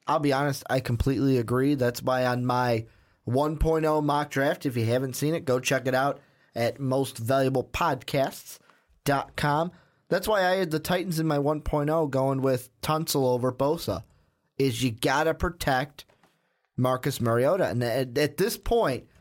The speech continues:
until things happen in the process and things change,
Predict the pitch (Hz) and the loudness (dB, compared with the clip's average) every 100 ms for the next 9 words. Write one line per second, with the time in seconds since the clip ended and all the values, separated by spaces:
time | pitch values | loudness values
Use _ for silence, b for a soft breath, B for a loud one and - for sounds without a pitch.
0 | b b - 127 117 185 185 175 175 - | b b -4 -4 -2 0 2 0 -2 -8
1 | - 175 180 175 170 170 160 160 151 - | -4 -4 -2 0 0 0 -2 -2 -2 -2
2 | 151 156 - 160 170 - 143 127 117 b | 0 0 0 0 0 -2 -4 -4 -8 b
3 | b b b - 170 156 139 - - 220 | b b b -4 0 0 -2 -4 0 0
4 | 165 123 117 113 - | 0 0 -2 -4 -8